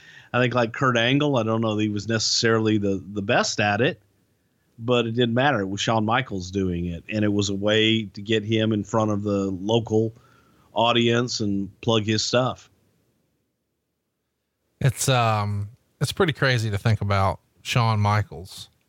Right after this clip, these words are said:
Speaker 2: as an on-air correspondent. Uh, let's talk about, uh, you know, we recently saw Kane become mayor, but that wasn't the first time that somebody was running for mayor in the W W E.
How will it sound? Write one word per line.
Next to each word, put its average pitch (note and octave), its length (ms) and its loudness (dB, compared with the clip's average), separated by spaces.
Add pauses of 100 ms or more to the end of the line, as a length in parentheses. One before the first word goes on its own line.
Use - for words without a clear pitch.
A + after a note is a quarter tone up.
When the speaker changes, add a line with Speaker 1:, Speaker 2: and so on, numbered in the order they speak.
(160)
Speaker 2:
as G#2 100 2
an G#2 80 2
on-air A2+ 400 2
correspondent. G2+ 800 -2 (880)
Uh, C#3 120 0
let's A3 200 0
talk A3+ 240 0
about, D#3 480 0
uh, B2 380 0 (300)
you F3+ 100 -2
know, D3+ 100 4
we C#3 80 2
recently B2+ 460 0
saw G#2+ 500 2 (560)
Kane B2+ 400 2
become A2 380 0
mayor, G#2 500 -2 (760)
but B2 140 0
that A#3 160 2
wasn't G#3 260 0
the C#3 80 -2
first F3+ 400 -2
time G2 460 -2 (720)
that A#2 220 0
somebody A#2+ 800 0
was A#2+ 180 -4
running B2 300 2
for A#2 160 -2
mayor C3 320 2
in G#2+ 120 0
the G#2+ 60 -2
W G#2 220 0
W G#2 160 -4
E. G#2+ 220 -4